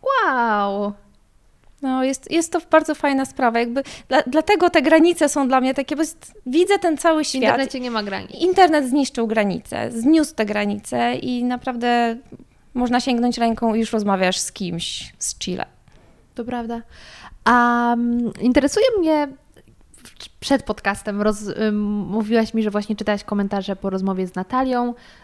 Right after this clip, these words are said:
Speaker 1: Zresztą my na siebie potrafiłyśmy po rozmowie z Natalią, bo ja wtedy też zobaczyłam ciebie.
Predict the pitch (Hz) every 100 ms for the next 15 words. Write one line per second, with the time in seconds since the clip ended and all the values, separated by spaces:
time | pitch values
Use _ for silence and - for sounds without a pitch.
0 | - 381 - 320 285 269 269 294 220 220
1 | 208 208 202 220 208 208 202 202 180 202
2 | 196 190 180 190 185 170 175 190 226 233
3 | 226 214 214 208 202 202 208 190 190 180
4 | 175 190